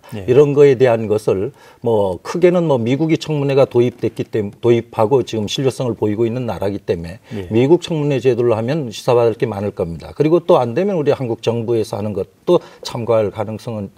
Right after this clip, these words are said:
Speaker 2: 저, 참고할 가치는 있죠. 그래서 제도를 그렇게 완비하되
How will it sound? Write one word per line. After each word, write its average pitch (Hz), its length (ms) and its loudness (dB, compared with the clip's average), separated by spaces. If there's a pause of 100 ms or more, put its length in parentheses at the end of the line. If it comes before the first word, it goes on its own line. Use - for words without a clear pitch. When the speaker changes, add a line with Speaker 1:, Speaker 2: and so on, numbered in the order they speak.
Speaker 2:
저, 98 240 0
참고할 120 300 0
가치는 107 460 -6
있죠. - 320 -10 (360)
그래서 143 560 8
제도를 135 440 4
그렇게 123 240 0
완비하되 107 880 -2